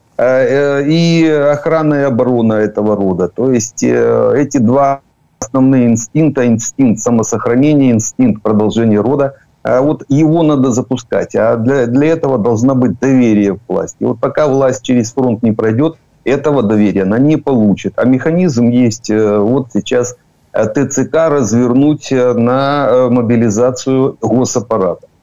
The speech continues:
Ничего не потеряет Украина, если половина госаппарата или треть, как минимум, заменит наших ребят. У нас госаппарат, э, реально где-то до миллиона,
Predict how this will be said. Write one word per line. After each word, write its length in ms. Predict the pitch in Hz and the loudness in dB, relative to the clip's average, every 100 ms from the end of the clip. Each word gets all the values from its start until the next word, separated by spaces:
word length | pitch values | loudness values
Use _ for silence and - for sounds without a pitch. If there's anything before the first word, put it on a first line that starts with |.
| _ _ _ | _ _ _
Ничего 500 | 120 143 165 - 170 | 2 2 2 2 2
не 120 | 156 | 2
потеряет 600 | - 131 143 135 127 120 | 0 -2 -2 0 0 0
Украина, 520 | 120 117 131 151 147 | -2 -2 0 2 2
если 480 | 131 120 113 - 117 | 2 2 0 0 -2
половина 680 | 113 131 131 135 127 117 104 | 0 0 2 2 2 2 0
госаппарата 760 | 110 104 107 - 117 139 135 | 0 -2 -4 -2 -2 0 0
или 160 | 113 113 117 | 0 0 0
треть, 300 | 139 131 - | 0 0 0
как 140 | - 104 | -4 -4
минимум, 480 | 120 139 151 151 151 - _ _ | 0 2 2 2 0 -4 _ _
заменит 600 | 95 123 127 147 139 110 | -2 2 2 4 2 0
наших 420 | 117 117 - 104 | -2 -2 -4 -2
ребят. 340 | 98 87 90 - | 0 0 0 -2
У 80 | 120 | -2
нас 260 | 147 151 | 0 -2
госаппарат, 840 | - 131 127 117 120 127 147 143 - | -2 -4 -2 -4 -2 0 0 -2 -4
э, 480 | 123 123 123 117 107 | -2 2 2 2 2
реально 420 | 110 131 139 123 | 2 2 2 0
где-то 260 | 104 107 104 | 0 -2 -2
до 200 | 92 127 | 0 2
миллиона, 640 | 135 127 131 120 98 87 | 4 4 2 2 0 -4